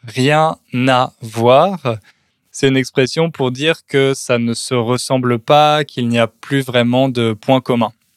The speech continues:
Par exemple, on peut dire hum,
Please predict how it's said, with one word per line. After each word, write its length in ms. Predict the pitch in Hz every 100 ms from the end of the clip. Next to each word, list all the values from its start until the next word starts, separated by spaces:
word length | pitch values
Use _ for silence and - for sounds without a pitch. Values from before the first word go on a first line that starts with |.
| _
Par 120 | - 113
exemple, 420 | 110 135 143 127
on 80 | 117
peut 160 | 117
dire 420 | 110 123 139 143 - _ _ _ _ _ _
hum, 540 | 127 123 117 117 120